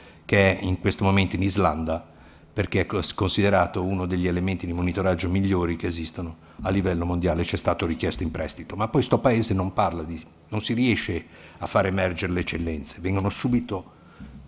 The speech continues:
scacciate, e quindi il nostro ruolo è quello di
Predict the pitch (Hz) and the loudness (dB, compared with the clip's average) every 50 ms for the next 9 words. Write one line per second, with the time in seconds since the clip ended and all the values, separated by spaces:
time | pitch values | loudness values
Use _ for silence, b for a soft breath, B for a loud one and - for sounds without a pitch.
0 | - - - - - 120 107 107 - 90 73 85 - - - - - - 110 107 | -18 -14 -10 -2 2 2 2 4 2 0 -2 -2 -6 -8 -14 -8 -4 -2 -2 0
1 | - - 110 107 104 101 107 104 101 - - - - 101 110 117 107 - 123 117 | 2 4 4 4 6 6 4 4 2 0 -2 2 6 8 8 8 6 6 4 6
2 | 113 113 107 98 92 90 95 92 - - 104 104 98 95 95 90 | 6 6 6 6 4 4 2 0 -2 -2 -4 -2 -2 -4 -6 -10